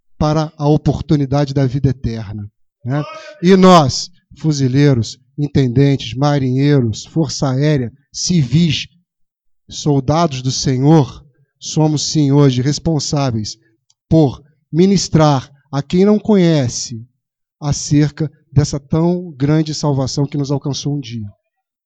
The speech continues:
Por isso que eu queria compartilhar com os irmãos hoje a palavra de Deus no capítulo de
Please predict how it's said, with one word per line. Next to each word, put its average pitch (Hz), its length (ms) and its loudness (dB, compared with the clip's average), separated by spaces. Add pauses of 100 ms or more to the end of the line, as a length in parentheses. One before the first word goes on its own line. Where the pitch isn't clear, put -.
(580)
Por 165 120 4
isso 214 120 2
que - 60 0
eu 196 60 2
queria 180 180 4
compartilhar 160 560 0
com - 80 -8
os 143 80 -4
irmãos 139 400 0
hoje 147 380 2 (1500)
a - 40 -20
palavra 160 340 6
de 143 120 2
Deus 151 560 4
no 147 100 -4
capítulo 170 360 0
de 151 380 0